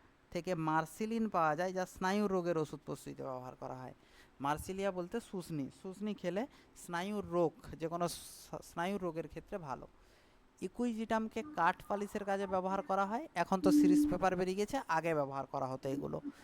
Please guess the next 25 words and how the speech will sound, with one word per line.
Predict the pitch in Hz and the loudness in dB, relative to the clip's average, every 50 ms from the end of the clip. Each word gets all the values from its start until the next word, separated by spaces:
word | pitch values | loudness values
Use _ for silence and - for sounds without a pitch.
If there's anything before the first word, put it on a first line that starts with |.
| 277 - - 285 269 269 269 - - - 269 | -10 -10 -10 -8 -4 -4 -4 -4 -4 -6 -4
তারপরে | 156 160 165 165 185 190 190 | -4 -4 -4 -4 -4 -4 -4
হচ্ছে | 196 185 214 208 | -4 -4 -4 -6
স-, | - - - - - - - - - | -6 -8 -14 -16 -16 -18 -18 -10 0
প্রসাধন। | - 196 196 - - 190 160 135 135 131 143 - - - - - - - - - - - - - | 4 4 4 4 4 2 2 2 0 -6 -8 -12 -16 -20 -20 -20 -20 -20 -20 -20 -20 -14 -4 2
প্রসাধন | - 175 185 - - 226 220 233 233 226 | 4 4 4 4 4 2 2 2 0 -2
মানে | 208 180 156 147 160 202 254 233 175 160 | 0 0 0 0 0 -2 -4 -4 -2 2
lycopodium-এর | 160 165 175 - 208 202 214 214 214 226 220 220 220 214 180 165 | 2 2 4 2 0 2 2 2 2 2 2 2 2 0 0 2
রেণু | 175 180 180 170 156 151 190 247 - - - - | 2 2 2 2 2 -2 -2 -4 -8 -12 -2 4
পাউডার | 175 165 165 180 190 202 220 220 214 | 6 8 10 10 10 8 6 6 6
প্রস্তুত | - - 196 180 - - 190 - - - | 4 2 2 2 0 -6 -16 -14 -12 -12
করতে | 180 - - 175 | -8 -4 -2 2
ব্যবহার | 156 151 151 156 156 151 147 | 2 4 2 2 0 -2 -2
করা | 156 151 156 170 | -2 -2 -2 0
হয়, | 185 208 | -2 -2
যা | 196 - 165 151 147 143 - - - - - - - - - - | 0 4 4 4 4 4 0 -4 -14 -20 -20 -20 -20 -20 -8 -2
প্রসাধনী | - 185 180 - 220 214 220 226 226 226 | 0 0 0 0 -2 -2 -2 -2 -4 -4
শিল্পেও | 220 - 190 180 - - 226 247 | -2 -2 -2 -2 2 4 4 6
ব্যবহার | 220 175 147 135 139 131 | 6 6 4 4 2 0
করা | 131 135 131 135 | 0 -2 -2 -2
হয়, | - 208 | -2 -2
মানে | 214 | -4
সাজতে | - - 214 180 - - - 185 160 | -2 0 0 0 0 0 -2 -2 0
ব্যবহার | 147 131 131 131 131 131 | 0 0 -2 -2 -6 -8
করা | - 135 131 127 | -8 -8 -10 -10
হয়। | 123 - | -12 -14